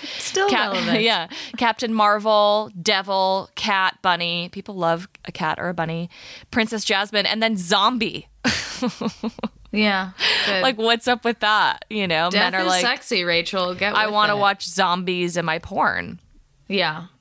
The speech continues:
Speaker 2: It was weird. I thought that was very interesting.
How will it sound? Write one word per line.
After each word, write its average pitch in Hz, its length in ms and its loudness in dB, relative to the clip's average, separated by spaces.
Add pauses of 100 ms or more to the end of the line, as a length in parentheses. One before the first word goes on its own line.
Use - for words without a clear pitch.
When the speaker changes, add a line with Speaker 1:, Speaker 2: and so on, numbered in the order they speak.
(240)
Speaker 2:
It - 40 -6
was 180 160 -4
weird. 165 240 -4 (800)
I 180 60 -8
thought 170 140 -6
that - 100 -8
was - 220 -6 (100)
very 160 180 -6
interesting. 165 460 -8